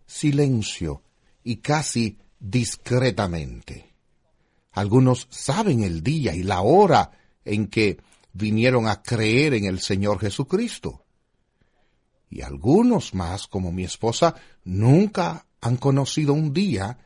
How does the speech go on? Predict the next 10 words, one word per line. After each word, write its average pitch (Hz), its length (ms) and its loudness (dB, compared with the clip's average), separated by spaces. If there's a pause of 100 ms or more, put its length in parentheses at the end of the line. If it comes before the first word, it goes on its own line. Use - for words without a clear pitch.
(260)
en 95 180 -4
el 92 160 -4
que 95 180 -2
no 107 200 -2
confiaran 123 580 -2
en 120 140 -2
Cristo 104 580 -4 (380)
como 101 260 0
su 101 100 -6
Salvador 95 720 0